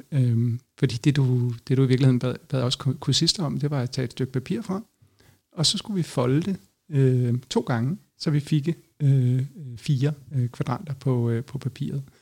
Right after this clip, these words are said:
Og for mig var det i hvert fald, øh, ret nyttigt til at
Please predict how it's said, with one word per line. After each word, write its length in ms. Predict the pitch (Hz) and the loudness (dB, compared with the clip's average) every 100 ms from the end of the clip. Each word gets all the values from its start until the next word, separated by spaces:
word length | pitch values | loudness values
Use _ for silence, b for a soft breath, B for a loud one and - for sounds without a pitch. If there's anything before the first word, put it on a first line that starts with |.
| b b b - | b b b -2
Og 380 | 135 131 123 | 2 2 0
for 160 | 120 - | 0 2
mig 260 | 143 147 170 | 4 4 2
var 60 | |
det 80 | 170 | 0
i 40 | |
hvert 200 | 139 135 | -2 -4
fald, 320 | 131 139 131 127 - _ _ | -2 0 0 -2 -8 _ _
øh, 560 | 156 131 135 123 120 113 107 - _ _ _ | -2 2 2 2 0 -2 -4 -10 _ _ _
ret 240 | 123 139 | -4 0
nyttigt 440 | 165 147 143 185 - | 4 4 4 0 -2
til 380 | - 151 143 151 | 0 0 0 0
at 200 | 156 135 | 0 2